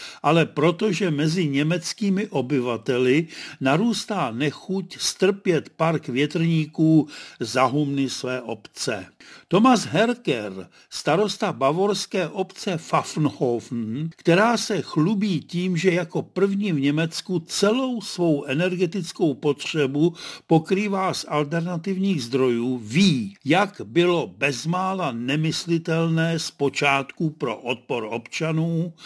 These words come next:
postavit v okolí větrníky.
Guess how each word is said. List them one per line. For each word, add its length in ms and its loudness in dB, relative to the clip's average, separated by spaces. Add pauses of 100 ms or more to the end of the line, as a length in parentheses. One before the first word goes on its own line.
(380)
postavit 800 2
v 200 -18
okolí 480 0
větrníky. 1000 -2